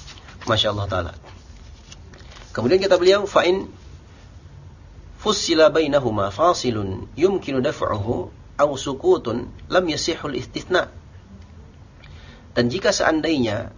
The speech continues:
antara al-mustasna dan al-mustasna minhu itu dipisah dengan satu pemisah yang yumkinu daf'uhu,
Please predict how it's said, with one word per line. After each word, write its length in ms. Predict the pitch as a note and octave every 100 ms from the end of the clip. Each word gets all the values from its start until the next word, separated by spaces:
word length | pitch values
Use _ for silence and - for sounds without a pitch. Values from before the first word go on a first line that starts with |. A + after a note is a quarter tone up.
| - - - -
antara 480 | A#2+ A#2+ F3+ F#3+ D3
al-mustasna 960 | D3 C#3 B2+ - E3 - B2 G#2+ G#2 G#2
dan 160 | A#2 B2
al-mustasna 720 | B2+ B2+ B2 - F3+ D#3+ C#3
minhu 400 | C3+ B2+ A2 A#2
itu 240 | D3 F3+
dipisah 560 | D3 C#3 G#3+ - F3+ D#3
dengan 240 | D3+ D3
satu 320 | B2+ F3 F3+ -
pemisah 480 | D#3 C3 B2 F3+ F3+ - - -
yang 320 | D3 E3 E3 - - - - - - - - - - - - -
yumkinu 560 | E3 A#3+ A#3 G3+ G3
daf'uhu, 480 | G#3+ - C#3+ A2+